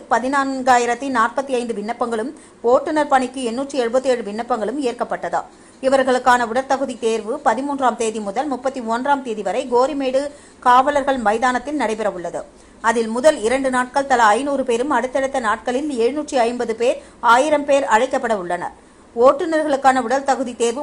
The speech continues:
முப்பத்தி ஒன்றாம் தேதி நடைபெறவுள்ளது. முதல் நாளான நாளை காலை தேர்வர்களுக்கு முதலில் உடல் எடை, உயரம் அளவிடப்பட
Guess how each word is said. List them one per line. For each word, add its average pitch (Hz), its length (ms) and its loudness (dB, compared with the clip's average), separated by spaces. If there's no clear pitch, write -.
முப்பத்தி 262 260 -4
ஒன்றாம் 262 320 -2
தேதி 208 280 -4
நடைபெறவுள்ளது. 180 600 -6
முதல் 262 320 4
நாளான 233 440 4
நாளை 247 300 2
காலை 226 220 4
தேர்வர்களுக்கு 247 600 2
முதலில் 247 320 -2
உடல் 247 200 -2
எடை, 220 140 0
உயரம் 294 320 4
அளவிடப்பட 233 460 0